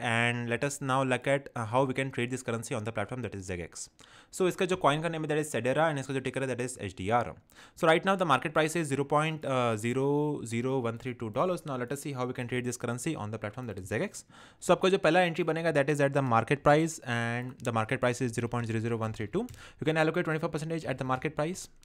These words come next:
uh, that is at this point, price point. सेकंड जो आपका एंट्री बनेगा, that is at about next support level, uh, which is at about this point, that is at zero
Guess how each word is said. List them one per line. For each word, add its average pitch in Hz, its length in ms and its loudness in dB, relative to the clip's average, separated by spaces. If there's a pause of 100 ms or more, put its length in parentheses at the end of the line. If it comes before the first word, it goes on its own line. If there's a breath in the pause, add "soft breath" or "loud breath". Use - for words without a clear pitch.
(160)
uh, 110 160 -4
that 107 180 0
is 113 120 -4
at 113 180 -4
this 131 140 -2
point, 135 340 -2
price 131 300 0
point. 196 160 -4 (680 loud breath)
सेकंड 185 320 2
जो 185 60 6
आपका 185 140 4
एंट्री 156 180 2
बनेगा, 165 360 2
that 131 240 4
is 147 200 2 (140)
at 127 200 4
about 120 280 0
next 131 140 -6
support 151 300 0
level, 151 220 0 (360)
uh, 117 200 -2
which 120 220 -2
is 131 60 -10 (100)
at 120 100 -2
about 113 240 -2
this 127 140 -4
point, 151 280 -4
that 117 160 -2
is 113 120 -2
at 110 120 -6
zero 123 160 0